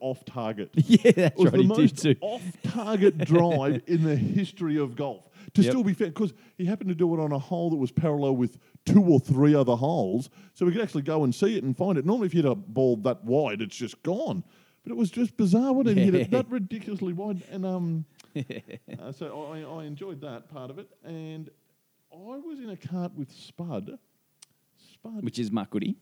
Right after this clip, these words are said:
Speaker 1: Yep. He is a notorious close to the ball driver.
Speaker 2: <laughs> Is he?
Speaker 1: So he will put, he will park the cart within a metre of the ball
Speaker 2: <laughs> Yeah,
Speaker 1: and play
Speaker 2: okay.
Speaker 1: a shot. Yeah. You know how most people you park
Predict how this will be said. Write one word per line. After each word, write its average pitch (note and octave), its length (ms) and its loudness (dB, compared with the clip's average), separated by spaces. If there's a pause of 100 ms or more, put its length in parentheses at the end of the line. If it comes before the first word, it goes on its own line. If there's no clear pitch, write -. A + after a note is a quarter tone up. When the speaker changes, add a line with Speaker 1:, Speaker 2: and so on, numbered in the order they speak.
Speaker 1:
Yep. A#2 180 -12 (640)
He F#3 400 -8
is B2+ 600 -6 (500)
a - 40 -8
notorious F3 760 -6 (100)
close E3+ 400 -4
to - 140 -2
the D3 120 -4 (300)
ball D3 500 4
driver. A#2+ 540 -2
Speaker 2:
<laughs> - 20 -16
Is E3 240 4
he? G#3 340 2
Speaker 1:
So D#3 140 6
he F#3 120 8
will B3 140 0
put, - 240 -6
he F#3 140 2
will D#4 160 2
park G#3+ 380 -8
the F3+ 100 -2
cart F#3 500 -4 (340)
within E3+ 240 4
a E3+ 60 4
metre E3 280 6
of D#3 60 4
the C#3 80 2
ball B2+ 440 0
Speaker 2:
<laughs> - 60 -20
Yeah, D3 140 -2
Speaker 1:
and D#3+ 200 4
play F3 120 4
Speaker 2:
okay. D#3+ 80 6
Speaker 1:
a C#3+ 40 2
shot. A#2+ 220 0
Yeah. C#3 160 2 (220)
You A3 80 0
know A3+ 80 6
how G3+ 60 8
most F#3+ 160 2
people F3 140 2
you D#3+ 100 0
park C#3 260 -8